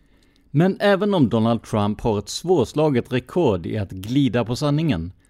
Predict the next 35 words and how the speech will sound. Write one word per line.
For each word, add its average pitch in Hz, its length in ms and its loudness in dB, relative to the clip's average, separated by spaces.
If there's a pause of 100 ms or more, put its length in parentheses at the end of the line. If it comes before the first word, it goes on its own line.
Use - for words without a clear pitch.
(160)
så 104 200 -4
är 98 60 0
han 117 160 2
inte 113 260 0
ensam 127 540 0
om 101 120 0
det. 92 220 -6 (1500)
Vem 147 460 2
minns 117 320 2
inte 107 420 0
till 135 180 0
exempel 127 400 0
Bill 147 300 -2
Clintons 120 920 -2
svar 104 440 -2 (380)
när 101 120 -2
han 107 140 0
tillfrågades 107 880 0
om 127 180 2
han 127 140 2
hade 147 280 0
haft 139 220 -2
sex - 480 -8
med 98 300 -2
Monica 104 480 -2
Lewinsky? 135 720 -2 (1700)
"I 110 40 0
did 107 200 0
not 143 340 2
have 98 260 -4
sexual 107 680 -2
relations 107 680 -2
with 95 200 -2
that 104 260 -2
woman." 98 440 -2